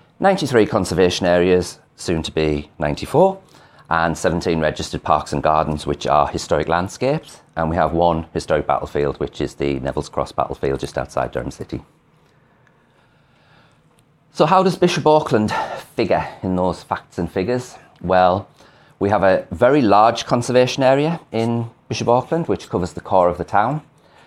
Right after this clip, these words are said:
That was designated in nineteen sixty-nine and has evolved ever since. Uh, the legislation to designate conservation areas actually o-, only came into place in nineteen sixty-seven,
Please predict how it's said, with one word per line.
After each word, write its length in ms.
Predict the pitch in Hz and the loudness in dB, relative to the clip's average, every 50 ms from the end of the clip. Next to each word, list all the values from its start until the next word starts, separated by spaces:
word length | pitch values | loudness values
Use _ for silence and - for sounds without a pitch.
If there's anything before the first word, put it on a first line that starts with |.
| _ _ _ _ _ | _ _ _ _ _
That 140 | - 101 - | 0 2 2
was 120 | 113 98 | 0 -2
designated 600 | - 107 104 101 113 95 98 107 104 92 87 87 - | 0 0 0 0 0 -2 -2 -2 -2 -2 -2 -2 -2
in 240 | 87 87 87 85 | 0 0 0 0
nineteen 380 | 85 90 90 90 - 98 87 87 | 0 0 -2 -2 -2 -2 -4 -4
sixty-nine 720 | - - 90 - - - 85 82 87 101 110 113 123 117 117 - | -4 -6 -8 -10 -6 -6 -4 0 0 0 0 0 -2 -4 -6 -6
and 240 | - 87 85 85 85 | -6 -4 -2 -2 -2
has 220 | 80 92 87 80 87 | -2 -2 -2 -2 -2
evolved 360 | 78 87 85 80 80 78 - | -2 0 0 0 0 -2 -4
ever 180 | 78 76 80 | -4 -6 -6
since. 460 | - - 127 139 160 175 - - - - _ _ _ _ _ _ _ _ _ _ _ - | -6 -4 -4 -2 -2 -4 -6 -10 -16 -20 _ _ _ _ _ _ _ _ _ _ _ -4
Uh, 240 | 82 80 80 82 | 0 0 2 0
the 120 | 80 - 98 | 0 2 2
legislation 680 | 104 117 120 - 139 - - 107 101 98 - - 95 | 2 2 2 0 -6 -4 0 0 0 0 0 -4 -6
to 260 | 87 - - 90 90 85 | -6 -4 -2 -2 -2 0
designate 480 | 85 95 92 92 117 98 117 110 98 | 2 2 2 2 2 -2 -2 -4 -4
conservation 560 | - - 107 - - 101 104 101 98 - - | -4 -6 -6 -4 -2 -2 -2 -2 -2 -4 -4
areas 220 | 107 98 90 85 82 | -2 -2 -2 -2 -2
actually 240 | 87 - - - 87 | -4 -4 -2 -2 -2
o-, 180 | 87 82 - - | -2 -2 -2 -2
only 200 | 92 95 90 87 | -2 -2 -2 -2
came 240 | - - 98 87 87 | -2 -2 -2 -2 -2
into 180 | 85 80 - | -2 -4 -8
place 360 | - - 92 85 82 80 - 85 | -8 -4 -2 -2 -2 -2 -4 -4
in 100 | 80 82 | -2 -2
nineteen 380 | 85 82 80 - 92 82 85 | -2 -2 -2 -4 -4 -4 -4
sixty-seven, 720 | - - 85 - - - 87 - 110 107 117 147 151 147 - | -6 -8 -10 -10 -10 -14 -6 -2 -2 0 0 0 -4 -4 -8